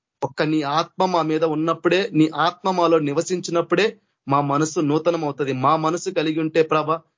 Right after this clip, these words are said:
ఎదుటి వారికి సహాయపడలేం ప్రభా. నాయన తండ్రి, ఎదుటి వారి పట్ల కనికరం కూడా చూపించలేం ప్రభా. నాయన, ఎదుటి వారి కష్టాల్లో, ఇరుకుల్లో, ఇబ్బందుల్లో మేము ఉండలేం ప్రభా. మా మనసు అంత దుర్మార్గమైనది,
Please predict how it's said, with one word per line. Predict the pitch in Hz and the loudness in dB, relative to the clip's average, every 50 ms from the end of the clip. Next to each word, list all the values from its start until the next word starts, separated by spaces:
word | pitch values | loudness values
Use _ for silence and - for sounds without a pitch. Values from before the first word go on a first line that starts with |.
| _ - | _ -2
ఎదుటి | 135 139 143 170 165 190 | 0 2 2 2 2 2
వారికి | 175 170 170 165 165 170 | 2 2 2 0 -4 -8
సహాయపడలేం | 160 - - 139 135 156 156 160 156 160 147 147 151 156 160 156 | -6 -2 -2 -2 0 0 -2 -2 -2 -2 -4 -2 -2 -2 -2 -4
ప్రభా. | 147 - 143 139 131 139 143 | -2 -2 -2 -2 0 0 0
నాయన | 143 143 139 135 135 135 | 0 0 -2 -2 -4 -4
తండ్రి, | 131 131 139 135 131 123 127 127 - _ _ _ _ _ _ _ - | -4 -4 -4 -4 -4 -6 -10 -12 -16 _ _ _ _ _ _ _ 0
ఎదుటి | 139 143 160 175 202 | 2 2 2 2 2
వారి | 185 185 185 180 185 | 2 2 2 2 0
పట్ల | - 180 170 - 175 | -2 -4 -4 -2 -4
కనికరం | 170 - - 147 147 160 165 185 185 180 180 | -4 -4 -2 -2 -2 -2 -2 -2 -2 -2 0
కూడా | 165 185 196 196 - 185 | 0 0 0 0 -2 -2
చూపించలేం | 170 - 160 151 - 151 143 143 135 | 0 0 -2 -2 0 0 0 0 0
ప్రభా. | 131 131 135 131 120 127 127 | 0 0 -2 0 0 0 -2
నాయన, | 131 127 123 117 117 - _ _ _ _ _ _ _ _ - | -2 -4 -6 -8 -10 -14 _ _ _ _ _ _ _ _ -2
ఎదుటి | 135 135 165 160 180 | 0 0 2 2 2
వారి | 170 175 175 170 | 2 2 2 0
కష్టాల్లో, | 170 - 165 156 147 - - 170 160 160 160 160 | -2 -4 -6 -6 -6 -4 -2 0 2 2 2 2
ఇరుకుల్లో, | 156 151 156 160 160 175 175 165 165 165 | 0 0 -2 -2 -2 0 2 4 4 4
ఇబ్బందుల్లో | 156 147 147 139 135 165 165 170 170 170 165 170 170 170 170 _ _ _ _ - | 2 2 -2 -2 0 0 0 0 0 0 2 2 0 0 -2 _ _ _ _ -4
మేము | 139 139 139 139 143 - - - | -2 0 0 0 -2 -6 -6 -2
ఉండలేం | 143 139 151 160 170 170 165 | 0 0 2 2 2 2 2
ప్రభా. | - 156 151 127 139 139 | 0 -2 -2 -2 -4 -8
మా | 139 135 135 143 | -6 -6 -6 -4
మనసు | 143 143 139 147 151 - - 170 165 165 - | -4 -2 -2 -4 -4 -4 -2 -2 -2 -2 0
అంత | 139 147 160 160 - 170 | 0 0 0 0 0 -2
దుర్మార్గమైనది, | 139 117 120 131 135 143 151 160 165 160 147 170 170 165 160 160 160 151 175 190 | -2 -2 0 0 2 2 2 2 0 0 0 -4 -4 -2 -2 -2 -2 -4 -4 -6